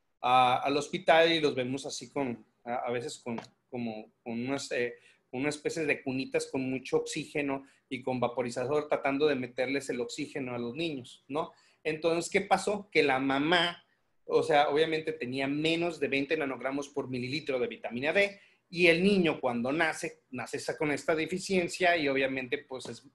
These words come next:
y aparte no lo amamantan, entonces tiene más probabilidades de tener, eh, infecciones importantes de la vía respiratoria y, pues, bueno, eh, incrementar su, su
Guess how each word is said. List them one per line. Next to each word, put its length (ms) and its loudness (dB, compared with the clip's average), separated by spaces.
y 140 -6
aparte 340 0
no 100 2
lo 100 2
amamantan, 640 2
entonces 560 -2
tiene 220 0
más 300 0
probabilidades 960 4
de 220 4
tener, 540 -2
eh, 340 -4
infecciones 640 -6
importantes 800 -4
de 60 -2
la 80 -2
vía 160 0
respiratoria 760 -4
y, 80 -8
pues, 220 -8
bueno, 240 -8
eh, 320 2
incrementar 540 -2
su, 320 -8
su 280 -14